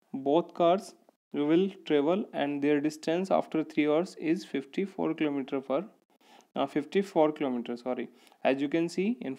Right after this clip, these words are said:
figure, this is point A, this is B. Got it? So now we are going to find the distance traveled by car started from point A in three hours, and it should equal to three multiply x,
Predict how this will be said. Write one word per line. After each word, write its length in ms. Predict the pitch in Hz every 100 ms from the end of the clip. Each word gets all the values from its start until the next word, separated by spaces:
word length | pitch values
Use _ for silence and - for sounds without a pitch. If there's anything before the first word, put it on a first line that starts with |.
| 139
figure, 180 | 143 190
this 280 | 180 147 160
is 40 | 156
point 340 | - 151 151
A, 220 | 156 160 190
this 260 | 147 - 143
is 100 | 135
B. 340 | 131 160 220 - - _ _
Got 180 | 160 180
it? 220 | 208 208 _ _ _ _ _ _
So 400 | - - 139 160
now 220 | 170 151 156
we 120 | 175
are 80 | 180
going 240 | 180 175
to 80 | 190
find 320 | 190 147 165
the 80 | 180
distance 420 | 156 147 - 190
traveled 400 | 190 165 160 165
by 220 | 151 160 165 - _ _
car 300 | - 147 147 143 - _ _ - -
started 520 | - 151 147 165 160
from 220 | - 147
point 360 | 139 143 139 139 - -
A 160 | 160
in 260 | 180 160 151
three 260 | - 160
hours, 340 | 170 196 214 - _ _ _ _ - _ _
and 260 | 127 127 123 -
it 140 | 175
should 220 | - 196 185
equal 340 | 185 180 175
to 200 | 202 247 - - _ -
three 220 | - 180
multiply 640 | 180 165 147 147 147 170 -
x, 360 | 143 131 -